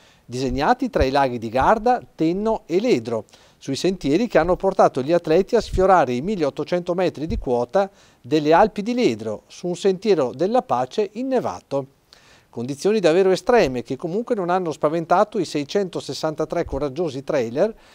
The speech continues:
che hanno resistito alle intemperie e alla fatica completando il tracciato delle tre gare suddivise per lunghezza previste dagli organizzatori.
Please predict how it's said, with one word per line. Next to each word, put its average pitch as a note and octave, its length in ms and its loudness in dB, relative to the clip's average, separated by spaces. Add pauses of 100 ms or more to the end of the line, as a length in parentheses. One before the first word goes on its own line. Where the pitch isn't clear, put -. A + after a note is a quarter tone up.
(240)
che - 140 0
hanno C#3 280 2
resistito E3+ 580 -4
alle D#3 140 2
intemperie E3 680 0
e C#3+ 120 -6
alla E3+ 220 -2
fatica E3+ 480 -2
completando G3 560 -2
il A#2 100 -8
tracciato G3 500 0
delle B2+ 220 -4
tre D#3+ 180 -2
gare C3+ 440 -2 (260)
suddivise G3+ 560 -2
per B2+ 160 -4
lunghezza E3 580 -4 (100)
previste G3 460 -2
dagli F3 220 0
organizzatori. F#3 880 -2